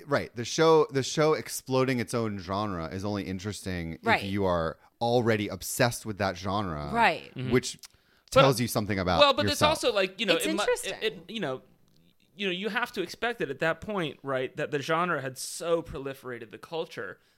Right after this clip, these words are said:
Speaker 3: that your average
Speaker 2: Mm-hmm.
Speaker 3: viewer could be expected to be familiar with the
Speaker 2: Mm-hmm.
Speaker 3: tropes.
Speaker 1: Sure.
Speaker 3: Um,
Speaker 2: Mm-hmm.
Speaker 3: such that, like, they wouldn't be going like, "What? What is a hit?"
Speaker 1: Right,
Speaker 3: Uh,
Speaker 1: right.
Speaker 3: or, like, you know,
Speaker 1: <laughs> Right.
Speaker 3: or, or any of that stuff, right? You would know what the vernacular
Speaker 2: But
Speaker 3: was.
Speaker 2: I might be willing to, like,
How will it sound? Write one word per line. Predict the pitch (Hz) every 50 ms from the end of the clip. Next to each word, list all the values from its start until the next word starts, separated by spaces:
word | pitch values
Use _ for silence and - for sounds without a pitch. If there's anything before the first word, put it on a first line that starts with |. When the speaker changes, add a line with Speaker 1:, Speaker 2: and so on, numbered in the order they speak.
| _ -
Speaker 3:
that | 151 156 151
your | - 170 165
average | 175 190 233 233 208 190 160
Speaker 2:
Mm-hmm. | 139 151
Speaker 3:
viewer | 160 185 175 156
could | 147 - 147 135
be | 139 135
expected | 123 - - - - - 170 165 160 - - 147 139 -
to | 139
be | 127 123 131
familiar | - - 156 131 131 135 151 151 135 127
with | 120 120 120 _
the | - 170
Speaker 2:
Mm-hmm. | 247 247
Speaker 3:
tropes. | 247 165 147 262 254 247 254 262 269 -
Speaker 1:
Sure. | 185 147 - - - _ _ -
Speaker 3:
Um, | - 165 160 151
Speaker 2:
Mm-hmm. | 151 -
Speaker 3:
such | - 156 185 - - -
that, | 180 160 143 -
like, | 151 147 143 135 - - - _ _ _ _ _ _ -
they | - 156
wouldn't | 156 175 185 180
be | 160 160
going | 139 151 143 139 135
like, | 127 120 117 117 -
"What? | 117 113 117 139 170 202 220 220 -
What | - 123 139 165 185
is | 151 131
a | 113
hit?" | - - 156 220 233 - - - - - -
Speaker 1:
Right, | - 180 175
Speaker 3:
Uh, | 165 165 156 147 143 139 131 131 131
Speaker 1:
right. | 127 143
Speaker 3:
or, | 143 139 139 131
like, | - 131 147 143 131 -
you | 160 131
know, | 120 117 113 117 -
Speaker 1:
<laughs> | -
Right. | 131 -
Speaker 3:
or, | - 139 135 127
or | - 147 139 147
any | 170 180 147
of | 131 117
that | 139 151 160 147 -
stuff, | - - 127 104 - -
right? | - 131 135 147
You | 170 208
would | 220 170
know | 160 185 190 196
what | 185 151 131 -
the | - 131 123
vernacular | 127 127 120 117 123 127 135 - 123 127
Speaker 2:
But | 127 349 339
Speaker 3:
was. | 320 320
Speaker 2:
I | 349 466 453
might | 427 427 440 440 - -
be | 339 370 370
willing | 302 233 247 247 262 269 285 277 262 247
to, | - - 240
like, | 226 208 185 180 - -